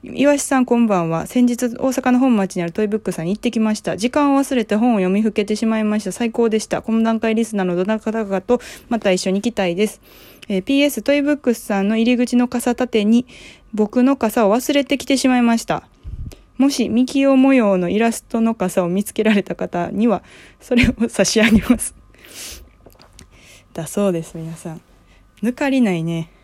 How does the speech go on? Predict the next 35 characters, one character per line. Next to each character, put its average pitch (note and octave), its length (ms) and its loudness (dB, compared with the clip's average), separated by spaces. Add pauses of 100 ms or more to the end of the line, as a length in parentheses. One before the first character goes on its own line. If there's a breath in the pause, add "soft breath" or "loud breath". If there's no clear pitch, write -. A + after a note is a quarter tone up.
(140 soft breath)
み F3 140 -8
き E3+ 160 -14
お E3+ 80 -8
氏 E3 160 -10
は。 D3+ 160 -12 (140)
そ - 160 -18
う、 - 40 -16
傘 B3+ 320 -8
ま A#3+ 140 -2
で E3+ 200 -4 (760 soft breath)
み F3+ 120 -12
き F#3 160 -12
お F3 60 -8
な D#3+ 120 -10
ん - 20 -16
や D#3 60 -14
な。 E3 180 -12 (140)
私、 C4 380 -8
知 - 20 -20
っ - 40 -20 (800)
て A#3+ 120 -4
る D4+ 80 -6
け - 120 -8
ど - 100 -6
な、 - 280 -12 (160)
み G3+ 160 -4
き G3+ 240 -8
お G3 80 -4
じ F#3+ 100 -6
ゃ F3 40 -4
な E3 160 -8
い E3 80 -10
こ E3+ 100 -10
と D#3+ 140 -12
も。 D3+ 160 -12